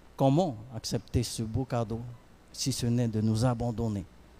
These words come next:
totalement en Jésus-Christ. Quatrième jour, rendre concret le renouveau. Il est vrai, nous devons vivre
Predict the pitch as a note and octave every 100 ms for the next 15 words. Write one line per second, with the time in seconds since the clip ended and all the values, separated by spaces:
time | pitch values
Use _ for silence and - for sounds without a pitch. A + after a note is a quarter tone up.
0 | - - A2+ - G#2+ G2+ G2+ G2+ F#2+ G2
1 | F2+ F2 F2+ F2 - - - - - -
2 | - - - C3 - C3 B2 C3 C#3+ E3+
3 | D#3+ C#3+ C3+ B2 C#3 G3+ F3 C3 B2 -
4 | A#2+ - B2 G#2 - - - A2+ A2+ A#2
5 | A#2+ B2 B2 G2 - - - - - -
6 | - A2 A#2 C3 C3+ A#2+ A#2 C3 C3+ C3
7 | B2+ F3+ A#2